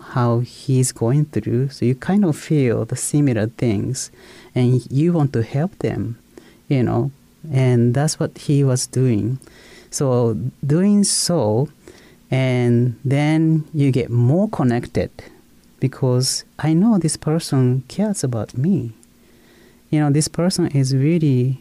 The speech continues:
thinking about me. And so then, um, he win the trust, because, you know,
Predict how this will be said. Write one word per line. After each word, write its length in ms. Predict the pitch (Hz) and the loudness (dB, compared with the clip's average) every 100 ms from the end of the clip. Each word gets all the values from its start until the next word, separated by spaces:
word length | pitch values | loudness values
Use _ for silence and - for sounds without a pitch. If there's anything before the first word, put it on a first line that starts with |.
| _ | _
thinking 320 | - 160 170 160 | -4 -2 0 0
about 240 | 131 113 | 0 -2
me. 440 | 123 123 117 120 - _ _ - _ _ | 0 0 0 -4 -10 _ _ -20 _ _
And 640 | 131 135 123 120 120 127 - | -2 0 2 2 2 -2 -6
so 520 | - - 165 147 123 123 - | -8 0 2 2 0 -4 -6
then, 640 | 139 151 214 208 143 123 139 - - - - _ _ - | -2 0 2 2 2 2 0 -8 -20 -20 -20 _ _ -8
um, 600 | 139 135 127 120 120 127 - - - - - | -2 0 0 0 0 -4 -8 -20 -20 -20 -20
he 800 | - - 147 143 139 139 131 - - - - - | -18 -4 0 2 4 2 0 -6 -20 -20 -20 -6
win 500 | 127 143 175 165 135 | -2 0 2 2 2
the 140 | 104 | 0
trust, 640 | - - 214 - - - - _ _ _ _ - | -6 -4 -4 -4 -6 -12 -20 _ _ _ _ -6
because, 640 | 139 139 123 120 - - _ - - - | -4 0 0 -2 -4 -8 _ -20 -20 -8
you 160 | 214 202 | -2 0
know, 260 | 117 120 | 0 0